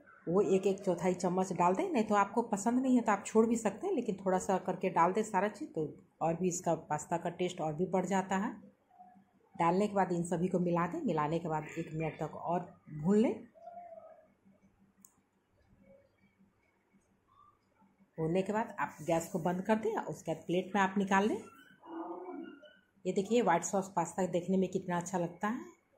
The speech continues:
बड़े बच्चे सभी को आपके घर में बहुत ही पसंद करेंगे।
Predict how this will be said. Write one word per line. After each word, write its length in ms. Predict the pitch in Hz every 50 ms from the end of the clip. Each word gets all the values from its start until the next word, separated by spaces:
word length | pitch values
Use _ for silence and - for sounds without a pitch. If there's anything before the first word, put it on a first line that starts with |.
| _ _ _ _ _ _ _ _ _ _ -
बड़े 180 | 156 165 175 175
बच्चे 280 | 170 170 165 - - 170
सभी 240 | 170 - 151 170 170
को 120 | - 185
आपके 240 | 175 170 - - 170
घर 160 | 160 170 160
में 120 | 175 165
बहुत 260 | 143 - 170 170 170 -
ही 60 | 208
पसंद 340 | 202 190 185 - 202 185 190
करेंगे। 340 | - 190 190 196 202 294